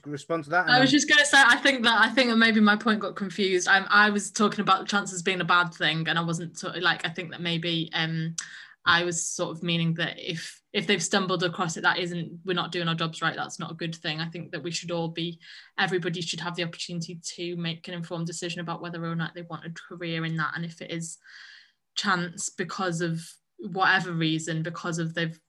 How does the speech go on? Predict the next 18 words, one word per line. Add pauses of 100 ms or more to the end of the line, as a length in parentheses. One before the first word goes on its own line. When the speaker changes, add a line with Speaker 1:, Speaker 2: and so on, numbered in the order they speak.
Speaker 2:
done
their
research
or
because
they've (640)
happened
to
have,
like,
you
know, (400)
heard,
overheard
a
conversation
and
then